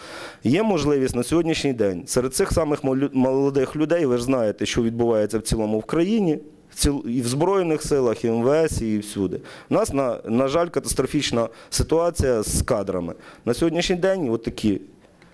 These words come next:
молоді люди, вони вже мають той досвід, і вони виконують часом функції тих самих структур і державних органів. І це, мабуть, той резерв, який має свого, з, з часом заповнити ті місця, які є на сьогоднішній день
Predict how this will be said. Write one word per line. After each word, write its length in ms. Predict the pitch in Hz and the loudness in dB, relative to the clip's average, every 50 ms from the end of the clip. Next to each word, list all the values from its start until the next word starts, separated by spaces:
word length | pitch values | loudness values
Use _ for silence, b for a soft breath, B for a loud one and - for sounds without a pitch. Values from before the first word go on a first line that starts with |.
| - - | -8 -4
молоді 340 | - 117 117 123 120 120 127 | 0 0 2 2 2 0 0
люди, 360 | 135 147 156 151 156 165 185 - | 0 0 0 0 0 -2 -2 -2
вони 200 | - 110 123 135 | -2 0 0 0
вже 140 | 131 131 139 | 0 0 0
мають 340 | 135 135 131 127 123 123 123 | 0 2 2 2 0 0 0
той 160 | - 131 131 | 0 0 0
досвід, 400 | 127 123 127 131 131 - - 160 - | 2 2 2 2 0 -2 -4 -4 -2
і 60 | 123 | 0
вони 160 | 127 127 131 | 2 2 2
виконують 520 | 127 123 127 - 143 147 131 123 117 117 113 | 2 0 0 0 0 0 2 2 0 0 0
часом 360 | - 135 113 - - 120 117 | -2 -4 -4 -4 -4 -6 -4
функції 540 | - - 165 170 165 165 - 135 123 113 B B B B B | -2 0 0 0 0 -2 -2 0 -2 -2 B B B B B
тих 140 | - 127 - | -6 -4 -2
самих 360 | - 139 120 120 120 107 - | -2 -2 0 0 -2 -2 -2
структур 580 | - - - 123 123 120 - - 175 185 160 | -2 -2 0 -2 -2 -2 0 0 2 2 2
і 60 | 143 127 | 2 0
державних 580 | 117 120 110 113 123 117 120 120 123 117 - | 0 0 0 0 0 0 0 0 -2 0 0
органів. 420 | 120 113 98 87 82 90 90 87 B B B B B B B B B B | 0 0 0 -2 -4 -6 -6 -8 B B B B B B B B B B
І 80 | - 123 | -2 0
це, 200 | 123 170 190 196 | 2 2 0 2
мабуть, 440 | 180 147 135 139 135 127 127 123 120 - - - | 2 0 0 0 0 0 -2 -4 -4 -6 -6 -2
той 200 | - 131 127 127 | 0 2 2 2
резерв, 460 | 123 123 113 123 147 160 175 175 185 | 2 0 0 2 0 0 0 0 -2
який 240 | 131 120 - 127 123 | -4 -2 0 0 0
має 400 | 117 127 127 117 113 107 104 92 | 2 2 2 2 2 2 0 -2
свого, 340 | - - 127 120 113 123 127 - | 0 0 0 2 2 0 -2 -2
з, 540 | 131 127 123 117 110 113 120 120 123 123 123 | -4 -6 -6 -6 -4 -2 0 2 2 2 0
з 40 | - | 0
часом 600 | - - - 135 113 107 - - - 95 98 95 - | 0 0 0 0 0 -2 -2 -4 -4 -4 -6 -6 -8
заповнити 640 | 117 110 120 135 - 156 143 135 131 120 117 - - | -4 -2 -2 0 0 0 0 2 2 0 0 -2 -6
ті 180 | - - 131 | -4 0 0
місця, 300 | 120 131 143 - - 202 | 2 2 0 0 0 2
які 240 | 190 151 123 - - | 2 2 0 0 0
є 100 | 147 151 | 0 0
на 80 | 139 123 | 0 0
сьогоднішній 400 | - - 123 120 117 - - 117 | 0 -2 0 0 0 0 0 0
день 180 | 117 113 110 | 0 -2 -2